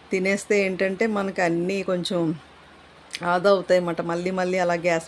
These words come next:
వేస్ట్ చేయడం కూడా నాకు ఇష్టం ఉండదు. ఇంకొకసారి ఇంక ఇలాగే ఉంటుంది కదా, ఇంక ఇలా రెండు ప్లేట్లు ప్లేట్ మీద ప్లేట్ పెట్టేసి దీనికి స్టాండే అవసరం లేదు, ఇలా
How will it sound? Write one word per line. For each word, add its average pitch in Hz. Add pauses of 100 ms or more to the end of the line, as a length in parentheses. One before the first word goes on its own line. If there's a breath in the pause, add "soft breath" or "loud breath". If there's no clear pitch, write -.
వేస్ట్ 175
చేయడం 180
కూడా 180
నాకు 180
ఇష్టం 175
ఉండదు. 165 (100)
ఇంకొకసారి 190
ఇంక 180
ఇలాగే 175
ఉంటుంది 170
కదా, 196 (720 loud breath)
ఇంక 247
ఇలా 226
రెండు 214
ప్లేట్లు 190
ప్లేట్ 196
మీద 208
ప్లేట్ 185
పెట్టేసి 190
దీనికి 240
స్టాండే 180
అవసరం 202
లేదు, 180 (680 loud breath)
ఇలా 226